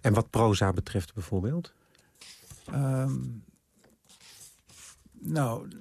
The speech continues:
Speaker 2: toen had ik, zeg maar, het moderne proza nog niet ontdekt. Ik, ik had toen bijvoorbeeld nog niet, eh,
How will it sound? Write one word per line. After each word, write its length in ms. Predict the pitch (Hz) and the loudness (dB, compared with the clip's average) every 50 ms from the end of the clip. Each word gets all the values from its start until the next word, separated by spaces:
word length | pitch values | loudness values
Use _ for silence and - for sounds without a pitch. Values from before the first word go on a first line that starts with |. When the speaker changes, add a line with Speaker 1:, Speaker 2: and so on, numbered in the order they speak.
| - - _ - - - - - - - - - - - - | -20 -20 _ -20 -20 -20 -20 -20 -20 -20 -20 -20 -20 -20 -8
Speaker 2:
toen 200 | - - 160 156 139 | -2 0 2 2 4
had 200 | 120 139 139 131 | 4 2 2 0
ik, 120 | 127 120 | -2 -2
zeg 200 | - 147 135 107 | -2 -2 0 0
maar, 140 | 120 131 127 | 0 0 0
het 120 | 123 120 | 0 0
moderne 360 | 117 120 117 127 123 123 123 | 0 0 2 2 0 0 -2
proza 340 | 123 - - 127 127 123 123 | -4 -4 -2 -2 0 0 0
nog 200 | 123 131 123 110 | 0 0 0 0
niet 180 | 123 131 135 131 | 0 0 0 -2
ontdekt. 560 | 165 160 139 180 165 120 - - - - - - - _ _ _ _ _ _ - - _ | -2 0 2 2 2 2 0 -4 -12 -16 -16 -20 -20 _ _ _ _ _ _ -20 -20 _
Ik, 220 | - 135 123 - | -6 -6 -6 -4
ik 220 | - - 127 117 - | -4 -4 -4 -2 -2
had 200 | - 120 120 - | -2 -4 -2 0
toen 140 | - 127 | 0 0
bijvoorbeeld 440 | 117 113 107 - - - 113 123 120 | 0 0 -2 -4 -6 -4 -4 -2 -2
nog 220 | 120 117 110 107 - | -2 -2 -2 -2 -2
niet, 300 | 127 120 120 - - - | -2 -2 -2 -4 -6 -6
eh, 240 | - 120 117 120 113 | -4 -4 -2 -2 -4